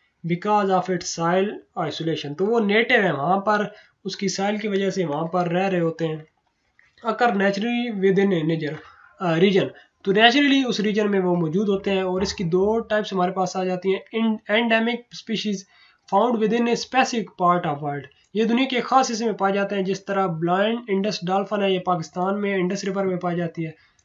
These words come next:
Red kangaroo जो है वो australia में पाया जाता है, इसी तरह कीवी न्यूजीलैंड में पाया जाता है, तो ये एंडेमिक species में आ जाते हैं। आगे indigenous species की बात करें तो found within the region and elsewhere in the world,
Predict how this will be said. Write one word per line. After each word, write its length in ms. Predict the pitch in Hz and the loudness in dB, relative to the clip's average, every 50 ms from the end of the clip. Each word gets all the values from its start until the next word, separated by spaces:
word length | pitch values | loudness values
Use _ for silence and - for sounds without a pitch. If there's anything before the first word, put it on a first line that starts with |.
| _ - | _ -4
Red 340 | 160 180 202 233 247 226 - | 0 2 2 4 2 2 0
kangaroo 420 | 214 202 196 202 202 202 208 208 | 0 0 0 2 0 0 0 0
जो 120 | 185 190 180 | 0 2 2
है 220 | 180 175 175 170 | 2 2 2 2
वो 160 | 165 165 165 | 0 0 0
australia 360 | 160 - - 175 170 190 202 202 | -2 -2 -4 -2 -2 0 0 0
में 140 | 202 190 | -2 -2
पाया 180 | 190 180 175 175 | -2 -2 -2 -2
जाता 300 | 170 170 170 160 - 165 | -2 -2 -4 -4 -6 -6
है, 240 | 156 151 151 - _ _ _ _ _ _ - | -6 -6 -8 -10 _ _ _ _ _ _ -4
इसी 160 | 208 180 185 | -4 -4 -2
तरह 160 | - 202 185 | -2 -2 -2
कीवी 320 | 180 - - 196 190 202 208 | -2 -2 0 0 2 2 2
न्यूजीलैंड 440 | 208 214 208 185 185 190 185 185 | 2 2 0 2 2 4 4 4
में 80 | 185 175 | 2 2
पाया 200 | 175 175 165 170 | 2 0 0 0
जाता 220 | 170 165 165 175 175 | 0 -2 -2 -4 -4
है, 60 | 165 | -4
तो 100 | 170 165 | -2 -2
ये 160 | 170 190 214 | -2 0 0
एंडेमिक 460 | 208 185 175 165 156 151 165 185 190 | 0 0 0 -2 -2 -2 -2 -2 -4
species 360 | - - - 202 - 214 196 185 | -4 -6 -8 -6 -6 -4 -4 -2
में 100 | 180 170 | 0 0
आ 100 | 165 165 | 0 0
जाते 240 | 165 160 165 165 | -2 -2 -4 -6
हैं। 160 | 160 160 - - _ _ _ _ _ _ _ 208 | -10 -10 -10 -14 _ _ _ _ _ _ _ -2
आगे 340 | 190 202 202 220 233 240 - | -2 0 0 0 0 0 0
indigenous 420 | 220 208 196 208 214 214 262 - - | -2 -2 0 0 0 0 -2 -2 -4
species 380 | - - 240 - 254 233 - | -4 -4 -4 -4 -4 -6 -6
की 80 | - 220 | -6 -2
बात 220 | 190 202 214 214 | 0 0 0 0
करें 200 | - 226 226 220 | 0 -2 -2 -2
तो 60 | 208 | -2
found 360 | 185 - 202 208 240 240 226 214 | -2 0 2 2 2 2 2 0
within 220 | 190 226 240 240 | 0 0 0 0
the 200 | 233 220 196 196 | 0 0 0 0
region 340 | 196 208 208 196 240 240 240 | 0 0 0 0 0 0 0
and 500 | 247 240 - 220 202 196 190 190 196 196 - - | -2 -4 -6 -4 -2 0 0 0 0 -2 0 2
elsewhere 380 | 220 247 262 254 - 226 208 196 | 4 4 4 2 0 0 0 0
in 100 | 175 170 | 0 0
the 120 | 160 151 | 0 -2
world, 200 | 151 143 131 131 | -2 -4 -6 -8